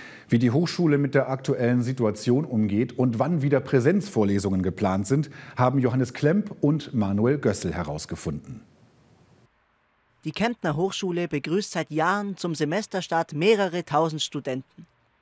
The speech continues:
Speaker 2: Für die einen beginnt ein neuer Lebensabschnitt, gefüllt mit Vorlesungen und Klausuren. Für die anderen geht es in eine weitere Phase ihrer Studienzeit,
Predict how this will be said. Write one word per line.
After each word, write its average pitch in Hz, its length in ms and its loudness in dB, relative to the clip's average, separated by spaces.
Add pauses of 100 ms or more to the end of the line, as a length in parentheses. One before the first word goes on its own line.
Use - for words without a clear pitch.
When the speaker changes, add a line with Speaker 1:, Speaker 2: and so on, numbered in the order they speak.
(140)
Speaker 2:
Für 165 140 -4
die 160 140 -2
einen 175 360 0 (280)
beginnt 175 340 -4
ein 156 140 -2
neuer 185 300 2
Lebensabschnitt, 151 720 -2 (420)
gefüllt 240 400 -2
mit 143 140 -4
Vorlesungen 165 760 2
und 139 160 -4
Klausuren. 135 600 -4 (600)
Für 175 100 -6
die 165 120 -2
anderen 156 480 2 (260)
geht 208 180 -2
es 185 120 -4
in 190 80 -2
eine 190 220 0
weitere 170 420 0
Phase 160 380 0
ihrer 165 240 -2
Studienzeit, 139 840 -4